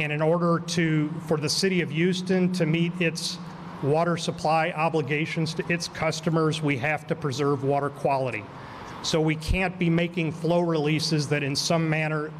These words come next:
negatively impact water quality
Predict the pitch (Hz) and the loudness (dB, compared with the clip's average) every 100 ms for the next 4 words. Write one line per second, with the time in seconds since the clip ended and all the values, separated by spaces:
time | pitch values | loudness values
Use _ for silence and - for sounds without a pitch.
0 | - 143 156 165 170 170 147 151 160 170 | -4 -2 0 0 0 0 0 0 -2 0
1 | 165 156 127 135 147 151 139 - 147 147 | 0 0 -2 0 0 0 -2 0 2 2
2 | 147 147 | 2 -2